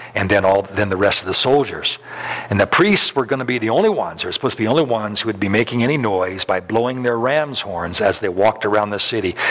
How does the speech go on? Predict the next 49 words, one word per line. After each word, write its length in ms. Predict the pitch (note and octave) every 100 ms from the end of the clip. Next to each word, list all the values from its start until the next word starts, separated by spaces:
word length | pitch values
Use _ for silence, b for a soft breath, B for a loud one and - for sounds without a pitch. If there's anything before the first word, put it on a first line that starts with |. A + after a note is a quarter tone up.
| B B
They 100 | G#2+
walked, 340 | G2+ C#3 D#3 D3+
uh, 120 | C3
they 100 | A#2
were 140 | G#2
to 40 | G2+
march 320 | A2 D#3+ -
around 140 | D#3
the 60 | C#3+
city 240 | - C3+
one 260 | G#2+ C#3 F3
time, 400 | D3 B2 A#2 A#2 - B B B B
and 220 | A2 G2+
they 60 |
would 200 | G2+ G2
do 140 | F2+ D#3
this 240 | A2 -
for 140 | - F#2
six 360 | - A#2+ -
days. 540 | B2 B2 G2 D#2+ - G2+
And 160 | F#2+
then, 260 | A2+ B2+ A#2+
you 160 | G#2+
know, 120 | B2+ G2+
on 100 | G2+
the 100 | F#2
seventh 380 | - C#3+ D3+
day, 160 | - F#2+
as 120 | F#2
we 120 | F#2+
read, 400 | F2 F#2 F2 F2 - B B B
on 80 | F#2+
the 60 |
seventh 320 | - D3 D#3
day, 160 | A#2+ G#2+
they 120 | G#2+
were 120 | G2+
to 80 | G2+
do 180 | F#2+ B2
the 140 | G#2+
exact 480 | F2+ - G#2+ C3+ -
same 260 | - C#3+ B2+
thing, 300 | C#3 A#2 G#2
except 640 | F#2+ - F3+ - - - - B B B B
they 300 | D#2 F2 G#2
were 140 | G#2 G2+
to 60 |
go 360 | G2 A2 A2 G2
around 680 | G#2+ G2 G2+ G#2 G#2 G2+